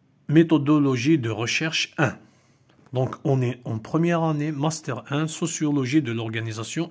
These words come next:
et du travail. Donc, on va essayer donc, dans cette playlist de réviser au maximum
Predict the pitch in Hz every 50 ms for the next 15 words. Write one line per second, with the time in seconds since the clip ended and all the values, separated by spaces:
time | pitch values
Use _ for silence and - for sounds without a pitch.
0 | - - 165 151 165 165 165 - - 123 107 - 92 - - _ _ - - -
1 | - - - - - - - - - _ _ _ - 127 123 113 - - - _
2 | - 151 135 123 120 123 123 127 110 - - 127 117 120 120 113 113 113 113 110
3 | - 117 110 107 107 117 117 113 110 - 117 - - - 113 110 110 110 117 151
4 | 170 - - - - 117 107 110 117 113 110 123 123 117 135 131 113 113 120 127
5 | - 160 160 165 156 143 - - - 135 120 117 120 123 131 147